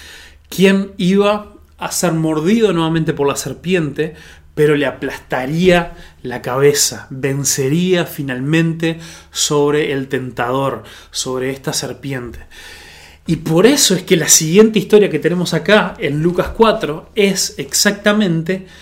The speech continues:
la tentación de Jesús. Y acá empezamos a ver varios paralelismos. Pau recién nos leyó el pasaje,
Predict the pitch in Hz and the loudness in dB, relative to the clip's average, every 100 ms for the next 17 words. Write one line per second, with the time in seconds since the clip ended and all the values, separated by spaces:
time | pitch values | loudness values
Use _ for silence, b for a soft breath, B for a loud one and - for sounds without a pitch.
0 | B B 135 147 139 135 - 151 143 139 | B B -6 -4 -6 -4 -2 -2 -4 -6
1 | - 131 110 - B B B - 139 180 | -6 -8 -10 -14 B B B -8 -2 0
2 | 180 160 185 165 151 156 160 165 160 143 | 2 0 0 2 2 2 0 0 -2 -4
3 | 131 131 165 131 120 - 147 147 143 - | -4 -2 -2 -2 -8 -2 0 0 -2 -4
4 | 151 139 123 151 143 - - 185 - 147 | -4 -4 -4 -4 -4 -4 0 -2 -2 -12